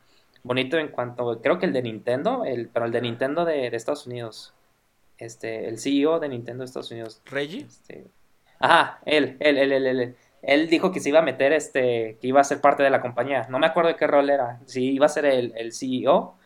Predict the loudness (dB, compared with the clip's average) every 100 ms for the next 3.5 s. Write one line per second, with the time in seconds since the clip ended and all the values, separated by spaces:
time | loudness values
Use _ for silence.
0 | _ _ _ -8 -2 2 2 0 -4 -4
1 | -4 -6 -8 -4 -2 -2 0 -2 -4 -8
2 | -8 -6 -8 -10 -18 _ _ _ _ -12
3 | -6 -4 -2 -2